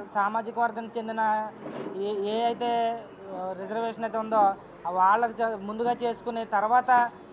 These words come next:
ఎవరైతే ఉన్నారో బలుగు బలహీన వర్గానికి సంబంధించిన నాయకులను తర్వాత గుర్తించేవారు. కానీ బలరామకృష్ణ గారు అలా కాకుండా తన కాపు వర్గానికి చెందిన వారిని కూడా పక్కన పెట్టి ఎస్సీ సామాజిక వర్గానికి చెందిన వారు, అలాగే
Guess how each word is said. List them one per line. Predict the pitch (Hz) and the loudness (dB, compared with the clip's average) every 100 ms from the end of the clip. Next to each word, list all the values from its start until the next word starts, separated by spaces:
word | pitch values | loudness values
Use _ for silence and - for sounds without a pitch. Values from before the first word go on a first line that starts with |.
| - | -2
ఎవరైతే | 202 226 240 240 | 2 2 2 0
ఉన్నారో | 233 233 226 | 0 0 2
బలుగు | 208 220 | 0 0
బలహీన | 226 226 226 226 | 2 4 4 2
వర్గానికి | 226 214 220 220 220 208 | 0 -2 -2 -4 -4 -2
సంబంధించిన | 214 214 214 214 214 | -4 -4 -6 -4 -2
నాయకులను | 208 214 214 214 | 2 0 0 2
తర్వాత | 214 247 | 2 2
గుర్తించేవారు. | 233 247 233 220 220 214 254 - - - | -2 -6 -6 -2 0 0 -4 -10 -18 -4
కానీ | 208 226 | -2 2
బలరామకృష్ణ | 202 208 226 233 233 226 | 4 4 4 -2 -4 -2
గారు | 233 | 2
అలా | 220 | 2
కాకుండా | 226 226 220 233 226 220 220 - - - | 4 4 4 4 4 4 4 -10 -14 -4
తన | 196 214 | 0 2
కాపు | 226 226 220 233 | 6 8 8 6
వర్గానికి | 240 233 240 240 | 2 2 -4 -6
చెందిన | 233 233 | -4 0
వారిని | 240 233 226 226 226 214 190 | 4 4 2 -2 -6 -6 -4
కూడా | 226 240 | 2 2
పక్కన | 226 202 220 | 2 0 -2
పెట్టి | 220 226 - 220 214 - - 185 | -4 -6 -4 -8 -8 -16 -12 -6
ఎస్సీ | 196 262 269 | -6 -6 0
సామాజిక | 254 240 240 233 | 2 2 0 4
వర్గానికి | 247 220 240 233 | 4 4 0 -2
చెందిన | 233 233 | -4 0
వారు, | 233 220 233 226 | 0 0 -4 -4
అలాగే | 190 220 220 226 | -2 -2 -2 -4